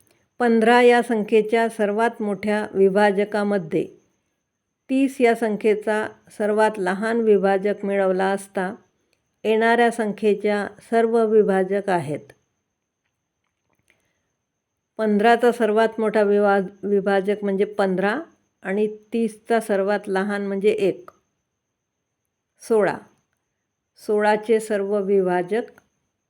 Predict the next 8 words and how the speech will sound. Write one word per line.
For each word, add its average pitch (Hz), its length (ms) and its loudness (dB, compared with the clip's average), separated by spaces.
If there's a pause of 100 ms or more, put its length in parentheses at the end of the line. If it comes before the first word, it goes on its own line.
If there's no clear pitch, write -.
(800)
पर्याय 208 340 0
क्रमांक 196 640 -4
बी, 190 540 -4 (460)
एक, 208 360 0
दोन, 202 420 -4
चार, 190 520 -4 (800)
आठ, 180 400 -2 (500)
सोळा. 180 280 -4